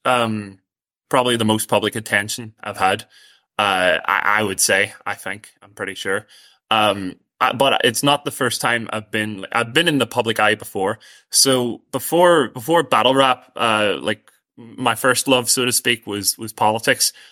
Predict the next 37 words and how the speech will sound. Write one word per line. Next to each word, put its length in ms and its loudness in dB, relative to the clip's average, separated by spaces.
Uh, 340 4
I 120 2
was 180 0
in, 320 0
I 100 2
was 120 -2
a 40 -2
member 260 2
of 100 0
the 80 0
Alliance 360 0
Party, 360 2
uh, 220 0
for 300 -2
eight 180 0
years, 340 0
uh, 220 0
from 320 -4
twenty 300 -4
thirteen 640 0
to 260 -4
twenty 260 0
twenty-one. 540 -2
Uh, 220 0
I'm 120 -2
no 120 4
longer 280 2
a 60 2
member 480 2
of 200 -2
the 80 2
Alliance 300 2
Party 320 0
or 200 2
any 180 0
political 420 -2
party. 320 2